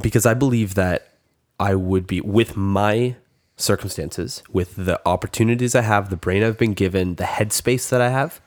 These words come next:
which is a big one too. Like, I, I legitimately, a big part of the reason I'm able to read so much is that I'm not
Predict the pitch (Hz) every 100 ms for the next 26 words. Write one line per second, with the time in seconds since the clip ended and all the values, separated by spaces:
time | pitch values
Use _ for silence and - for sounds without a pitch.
0 | _ - 110 110 95 98 120 - 110 -
1 | 95 90 - - - 73 - 107 101 95
2 | 107 127 104 90 - 98 - 107 92 90
3 | 92 92 90 90 92 85 87 120 120 127
4 | - 92 90 87 87 90 90 -